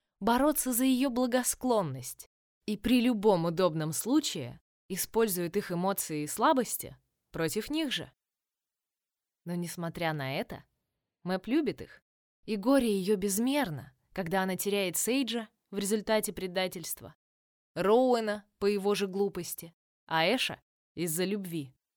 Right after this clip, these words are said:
Владея силой арктической зимы, Мэп вызывает снег,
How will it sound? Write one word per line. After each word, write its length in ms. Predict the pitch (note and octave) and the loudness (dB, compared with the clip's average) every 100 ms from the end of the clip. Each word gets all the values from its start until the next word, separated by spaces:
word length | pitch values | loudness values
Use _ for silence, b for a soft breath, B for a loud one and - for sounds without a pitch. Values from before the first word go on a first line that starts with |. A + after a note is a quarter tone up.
| _ _ _ _ _ _ _ _ _ | _ _ _ _ _ _ _ _ _
Владея 600 | F3 F3+ G3+ G3 B3+ A#3+ | -2 6 6 6 6 4
силой 440 | A3+ - A#3 G#3+ G3 | 4 2 4 6 6
арктической 640 | G3+ - A3+ G3+ - F#3 | 2 -4 -2 -2 0 0
зимы, 440 | D#3+ F#3 A3 D4 - _ _ _ G3+ | 0 -2 -2 -4 -10 _ _ _ 0
Мэп 240 | A#3+ B3 | 0 2
вызывает 580 | G#3+ G#3 A3 A#3 A3+ G#3+ | 0 2 2 2 2 0
снег, 540 | - G#3+ C4 C4+ - | -2 0 -2 -4 -12